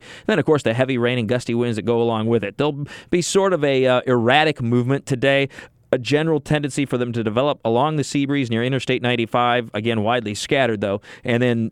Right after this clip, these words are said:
build or shift westward or more inland with time. Now, by the end of the week, into the weekend, it does look like the coverage of the thunderstorms will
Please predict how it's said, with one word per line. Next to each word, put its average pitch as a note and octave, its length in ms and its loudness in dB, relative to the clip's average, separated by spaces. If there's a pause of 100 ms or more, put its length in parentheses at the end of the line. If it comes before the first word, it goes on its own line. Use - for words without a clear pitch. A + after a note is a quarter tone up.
(380)
build D#3 380 6
or A#2 200 4
shift - 520 -2
westward A#2 560 -2
or G#2 80 0
more A#2 260 -2
inland B2+ 360 0
with A2 260 -2
time. A2+ 540 -2 (340)
Now, D#3 200 4
by D3 140 4
the C#3+ 180 2
end G#3+ 120 2
of A#3 60 0
the G3 100 4
week, D#3+ 200 2
into D#3+ 200 -2
the B2 80 0
weekend, C#3+ 400 0
it A2 40 0
does C#3 200 -2
look C3+ 100 -2
like C3 160 -2
the G2+ 80 -6
coverage D3+ 400 -2
of C3 80 -2
the A#2+ 80 0
thunderstorms B2+ 600 -2
will B2 240 -2